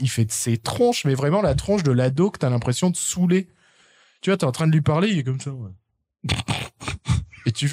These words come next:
et des fois, c'est dans des scènes un peu importantes du film, et tu fais, mais la gueule qui tire, l'autre. <laughs> Et après, tu te dis, mais non, c'est un ado.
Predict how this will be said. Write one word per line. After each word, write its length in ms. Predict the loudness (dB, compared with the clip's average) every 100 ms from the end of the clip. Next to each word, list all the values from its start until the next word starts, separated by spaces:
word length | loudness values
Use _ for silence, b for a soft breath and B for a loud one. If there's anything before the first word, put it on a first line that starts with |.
| 0
et 100 | 2
des 100 | 2
fois, 180 | 2 0
c'est 120 | 2
dans 120 | 2
des 140 | 4
scènes 340 | 2 2 2 2
un 220 | 2 0
peu 140 | 0 0
importantes 440 | 2 0 0 0
du 120 | 0
film, 240 | -2 -2 0
et 80 |
tu 140 | 0 -2
fais, 40 |
mais 120 | -2
la 140 | 2 2
gueule 380 | 2 2 2 0
qui 180 | 0 0 2
tire, 260 | 2 2 2
l'autre. 180 | 0 -4 -6 -8 _ -4
<laughs> 500 | -4 -6 -10 -6 -2
Et 20 |
après, 240 | 0 2
tu 140 | 2 2
te 20 |
dis, 120 | 4
mais 160 | 4 4
non, 240 | 4 4
c'est 120 | 2 2
un 140 | 4
ado. 480 | 4 4 2 0